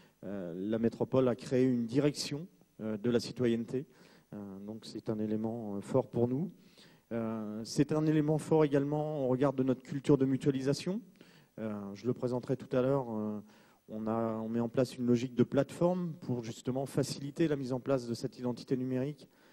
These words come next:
puisque la modernisation des services publics va s'appuyer fortement,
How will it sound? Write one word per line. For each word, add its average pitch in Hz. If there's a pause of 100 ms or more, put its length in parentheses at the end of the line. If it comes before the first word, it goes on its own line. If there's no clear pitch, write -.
(220)
puisque -
la 120
modernisation 127
des 127
services 127
publics 131
va 120
s'appuyer 127
fortement, 156